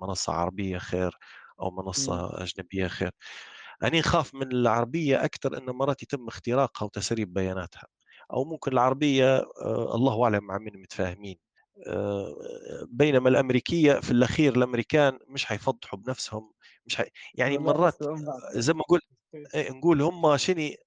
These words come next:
Speaker 1: أنت اختار بعناية لمن تبي تعطي معلوماتك، لأنه ما فيش حاجة اسمها خصوصية وإن هذا يخاف عليه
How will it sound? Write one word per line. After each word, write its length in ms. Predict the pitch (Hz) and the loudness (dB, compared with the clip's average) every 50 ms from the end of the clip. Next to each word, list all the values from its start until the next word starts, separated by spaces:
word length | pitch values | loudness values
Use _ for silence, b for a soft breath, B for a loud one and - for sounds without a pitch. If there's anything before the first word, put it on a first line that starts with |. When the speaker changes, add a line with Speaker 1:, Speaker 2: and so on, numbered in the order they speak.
| - 151 | -8 -8
Speaker 1:
أنت 200 | 151 - - - | -8 -4 -2 -2
اختار 680 | 123 - - - - 165 170 165 160 160 156 151 139 | -2 -2 -6 0 2 4 4 6 6 6 4 4 2
بعناية 760 | 120 117 120 117 110 117 120 123 143 151 147 139 139 139 135 | -2 -4 -4 -4 -2 -4 -4 -2 0 0 2 4 4 4 2
لمن 380 | - 113 113 113 135 147 143 - | 2 0 -4 -4 -4 -6 -8 -8
تبي 260 | - 131 127 120 117 | -12 -10 -4 -4 -2
تعطي 320 | - 120 110 107 - 113 107 | -2 -2 -2 -2 -6 -8 -6
معلوماتك، 680 | 107 101 104 104 107 107 101 95 - - - - _ _ | -6 -6 -6 -6 -6 -8 -10 -10 -10 -14 -20 -20 _ _
لأنه 160 | 107 107 104 104 | -10 -8 -8 -8
ما 60 | 104 | -12
فيش 180 | - 127 123 | -10 -10 -8
حاجة 260 | - - 123 113 110 107 | -4 -2 -2 -2 -2 -6
اسمها 520 | 107 - 110 107 98 98 98 95 92 92 | -8 -8 -10 -8 -4 -4 -2 -4 -4 -6
خصوصية 640 | - - - - - 98 - - - 110 101 98 95 | -10 -12 -16 -16 -14 -12 -12 -10 -8 -6 -4 -4 -6
وإن 300 | 92 90 - - - 92 | -6 -8 -12 -14 -14 -12
هذا 340 | 90 90 95 - - 87 85 | -10 -10 -8 -8 -8 -8 -8
يخاف 300 | 90 - - - - - | -8 -10 -12 -10 -10 -8
عليه 300 | - 90 90 87 87 | -8 -8 -8 -10 -12